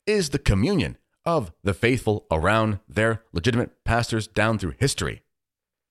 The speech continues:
No, it's not. Tradition is the deposit of faith. He goes on to say, "A communion that the Holy Spirit nurtures,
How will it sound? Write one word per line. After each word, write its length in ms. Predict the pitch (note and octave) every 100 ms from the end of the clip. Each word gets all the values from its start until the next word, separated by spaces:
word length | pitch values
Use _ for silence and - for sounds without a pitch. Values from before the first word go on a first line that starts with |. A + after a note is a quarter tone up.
| _ _ _ _ -
No, 180 | C3 F3+
it's 160 | -
not. 280 | A2 D3 - _ _ _ _ _
Tradition 280 | - D3+ D#3+
is 100 | D#3
the 60 | B2+
deposit 320 | - C3+ A#2+
of 60 | G2
faith. 360 | D3 G#2+ - _ _ _ _ _ _ _ _ _ _ _ _ _
He 80 | -
goes 180 | G2+ A2
on 120 | G#2+
to 60 | G2+
say, 180 | - G#2+
"A 100 | -
communion 400 | - F#2+ A2+ G#2
that 120 | F2
the 80 | E2+
Holy 200 | G2 F#2
Spirit 320 | - F2 C#2+
nurtures, 420 | G2+ C3+ B2+ A#2+